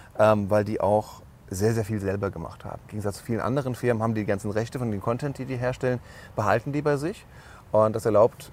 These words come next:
äh, erlaubt sich, dass die dann, ähm, das ganze Merchandising komplett machen. Das ganze Ticketing für Konzerte zum Beispiel. Die machen auch viel Künstlervermarktung. Und das war dann gerade in der Zeit, als, äh, Lena Meyer-Landrut, die Älteren werden sich erinnern, äh, gerade den E S C gewonnen hatte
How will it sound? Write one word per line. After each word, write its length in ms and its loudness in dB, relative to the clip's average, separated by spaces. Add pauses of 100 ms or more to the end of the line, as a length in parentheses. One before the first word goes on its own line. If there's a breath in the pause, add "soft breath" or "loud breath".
(120)
äh, 60 -2
erlaubt 440 0
sich, 200 -8
dass 180 -8
die 160 -6
dann, 320 -2
ähm, 300 -8
das 100 -10
ganze 180 -6
Merchandising 480 -2
komplett 320 -10
machen. 200 -14
Das 100 -16
ganze 180 -10
Ticketing 400 -6
für 140 -10
Konzerte 400 -8
zum 160 -10
Beispiel. 280 -10
Die 60 -8
machen 160 -8
auch 60 -12
viel 160 -10
Künstlervermarktung. 840 -8 (800 loud breath)
Und 360 -2
das 120 -4
war 40 2
dann 120 2
gerade 180 4
in 60 -2
der 100 2
Zeit, 220 0
als, 320 -2
äh, 300 0
Lena 260 0
Meyer-Landrut, 580 -2 (240)
die 60 -6
Älteren 280 -4
werden 120 -2
sich 100 -6
erinnern, 380 -6
äh, 240 0
gerade 260 4
den 80 0
E 40 2
S 140 -2
C 140 2
gewonnen 300 -2
hatte 220 -6